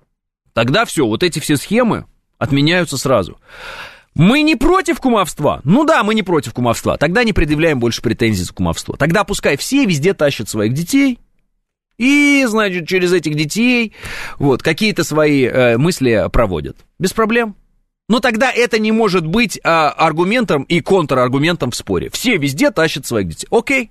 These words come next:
всё, не вопрос. Но тогда правила, э, все, для всех едины в этом смысле. Хорошо? Это не будет считаться минусом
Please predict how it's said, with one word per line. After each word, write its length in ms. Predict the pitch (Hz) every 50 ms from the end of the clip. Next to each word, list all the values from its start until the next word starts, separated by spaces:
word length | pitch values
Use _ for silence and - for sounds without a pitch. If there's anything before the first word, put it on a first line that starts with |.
| - _
всё, 280 | - - 190 196 - -
не 220 | 123 170 220 254
вопрос. 560 | 254 233 190 170 165 151 139 131 - - - _ _ _ _ _ _ _ _ _ _ -
Но 120 | 160 190
тогда 380 | - 196 185 185 175 226 262 262
правила, 840 | - 214 190 208 220 208 190 180 151 123 156 156 147 127 120 120 85
э, 40 | 123
все, 200 | - - - -
для 180 | 151 143 147 139
всех 220 | - 196 185 -
едины 380 | 127 104 80 85 87 85 76 82
в 20 |
этом 220 | 80 - - -
смысле. 340 | - - - - - - - _ _ _ _ _
Хорошо? 400 | - 151 151 170 - 247 262 254 - - -
Это 240 | - 196 185 240 226
не 100 | 240 220
будет 240 | 247 208 190 156
считаться 400 | - 175 156 - 214 - - 180
минусом 580 | 170 170 170 151 131 120 - - 90 - -